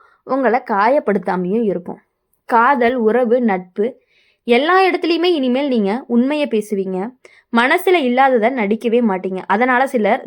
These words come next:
தூரமா போயிட்டே இருப்பாங்க. ஆனா உங்க வாழ்க்கையில மிச்சமா இருக்கிறவங்க தான் உண்மையானவங்களா இருப்பாங்க. கன்னி ராசிக்காரங்க நினைவுல வச்சுக்க வேண்டியது என்ன அப்படின்னா,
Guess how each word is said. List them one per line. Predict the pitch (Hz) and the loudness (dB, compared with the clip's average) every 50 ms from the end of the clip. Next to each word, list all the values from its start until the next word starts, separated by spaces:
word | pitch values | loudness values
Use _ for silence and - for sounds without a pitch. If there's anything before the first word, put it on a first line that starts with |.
| 226 202 | -4 -4
தூரமா | 226 262 285 294 262 254 285 277 - | -2 0 2 2 2 0 -2 -4 -2
போயிட்டே | 226 202 202 196 202 208 | -2 -2 -2 -2 -2 -4
இருப்பாங்க. | 208 196 - - 180 175 175 175 - _ _ _ _ _ _ _ | -4 -4 -6 -8 -10 -10 -10 -12 -14 _ _ _ _ _ _ _
ஆனா | - 208 233 269 277 | -4 0 0 2 2
உங்க | 277 247 220 | 2 0 0
வாழ்க்கையில | 208 208 208 254 294 294 320 311 311 277 | 2 2 2 0 0 -2 -2 -2 0 0
மிச்சமா | 233 214 - - 254 269 285 | 0 0 -2 -4 -4 -2 0
இருக்கிறவங்க | 262 220 208 226 214 208 202 196 190 | 0 0 -2 -2 -2 0 0 -2 -2
தான் | 175 180 196 247 - _ - | -2 -4 -4 -6 -6 _ -2
உண்மையானவங்களா | 214 214 226 240 240 233 214 196 190 180 180 175 175 190 214 | 0 0 2 2 2 0 0 0 -2 -4 -4 -4 -4 -2 -2
இருப்பாங்க. | 220 196 190 175 - 175 170 170 175 - - _ _ _ _ _ _ _ _ _ | -2 -2 -4 -6 -6 -8 -8 -8 -10 -14 -16 _ _ _ _ _ _ _ _ _
கன்னி | - 240 226 254 311 320 | -2 0 0 0 0 0
ராசிக்காரங்க | 320 294 262 262 302 254 - 285 262 254 240 214 214 262 277 | 0 0 0 -2 -4 -4 -2 0 0 2 0 0 -2 -2 -2
நினைவுல | - 226 220 254 302 311 320 302 262 | -2 0 0 0 0 0 0 0 0
வச்சுக்க | 233 214 - - 233 277 262 | 0 -2 -4 -6 -6 -2 0
வேண்டியது | 226 226 226 233 233 233 226 208 220 214 196 | 2 2 2 4 2 2 2 2 2 2 2
என்ன | 190 196 214 233 269 254 | 0 0 0 0 0 -2
அப்படின்னா, | 226 190 214 208 208 196 175 | -2 -2 -2 -2 -2 -2 -4